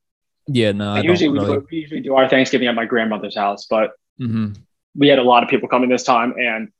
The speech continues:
Speaker 2: they were just, it's just gonna be easier to have everyone at
Speaker 1: Yeah,
Speaker 2: this,
Speaker 1: no.
Speaker 2: at the new
Speaker 1: We've
Speaker 2: bar.
Speaker 1: I think there may have been, like, a year or two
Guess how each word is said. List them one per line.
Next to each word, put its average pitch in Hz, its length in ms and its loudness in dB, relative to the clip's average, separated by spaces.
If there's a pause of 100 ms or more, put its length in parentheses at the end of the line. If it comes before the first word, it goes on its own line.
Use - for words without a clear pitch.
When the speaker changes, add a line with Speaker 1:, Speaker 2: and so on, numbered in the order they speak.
(840)
Speaker 2:
they 147 80 2
were 127 140 6
just, 120 120 -4
it's 127 240 0
just - 140 -8
gonna 120 120 -6
be - 80 -8
easier 110 440 -6
to 123 80 2
have 117 200 -2
everyone 110 260 -4
at 110 80 -6
Speaker 1:
Yeah, 113 140 0
Speaker 2:
this, 107 100 -4
Speaker 1:
no. 107 80 -6
Speaker 2:
at 107 180 -4 (140)
the 131 80 2
new 135 140 6
Speaker 1:
We've 104 60 -6
Speaker 2:
bar. 107 400 0 (1080)
Speaker 1:
I 120 80 -4
think 151 160 -2
there 156 100 -4
may 139 100 2
have 131 100 2
been, 120 180 0
like, 110 140 -4
a 101 40 -4
year 107 360 -2
or 117 60 -2
two 120 500 -4